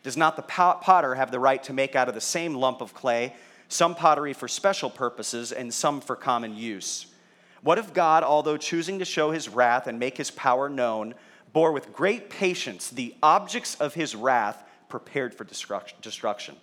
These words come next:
What if he did this to make the riches of his glory known to the objects of his mercy, whom he prepared in advance for glory? Even us, whom he also called, not only from the Jews, but also from the Gentiles."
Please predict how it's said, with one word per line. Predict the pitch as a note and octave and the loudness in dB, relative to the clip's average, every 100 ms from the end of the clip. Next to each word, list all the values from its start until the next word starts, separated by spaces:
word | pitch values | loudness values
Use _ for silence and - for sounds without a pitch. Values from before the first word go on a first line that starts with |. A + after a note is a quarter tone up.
| _ _ _ _ _ _ | _ _ _ _ _ _
What | C3 | -2
if | C3+ | -2
he | D3 | -4
did | B2+ D3+ | -2 -2
this | C#3 - | -2 -4
to | C#3+ | -4
make | C#3 - | -4 -4
the | |
riches | B2 D#3 D3 C#3 | -4 -4 -4 -6
of | |
his | A#2+ G#2 | -6 -4
glory | C#3+ D#3+ C3+ | 0 0 0
known | B2+ D3 D3 | 2 2 2
to | B2 | -4
the | A#2 B2 | 0 2
objects | C#3+ C#3+ - | 2 0 -8
of | C3 | -8
his | A2+ A#2 | -8 -4
mercy, | C3 E3 - B2 | -2 -2 -2 -6
whom | B2+ C3+ | -4 -4
he | D3 | -6
prepared | C#3+ B2+ D3 C3+ | -8 -4 -2 -2
in | C3 | -4
advance | A2+ G#2 C3 D3 - - | -8 -4 -2 -2 -6 -12
for | A#2 | -12
glory? | G2+ A#2+ B2+ G#2 G#2 _ _ _ _ _ _ | -6 -2 0 -2 -8 _ _ _ _ _ _
Even | C#3+ D#3 | -2 0
us, | D3+ B2 - | 2 0 -2
whom | - C3 | -8 -8
he | B2 | 0
also | A#2+ B2 C3+ | 0 0 -2
called, | - B2+ G#2+ G#2 | -2 0 0 0
not | A2+ B2 | -2 -2
only | B2 B2 | -4 -10
from | - A#2+ | -8 -10
the | |
Jews, | G2+ A#2+ B2 G#2 F2+ - _ _ _ | -10 -10 -8 -10 -12 -18 _ _ _
but | G#2+ A2+ | -2 0
also | A2+ A2 A2 | 0 -2 -6
from | G#2 G#2+ | -6 -10
the | F#2+ | -12
Gentiles." | F#2+ F#2+ - D2+ D2+ - - | -14 -14 -14 -16 -14 -16 -18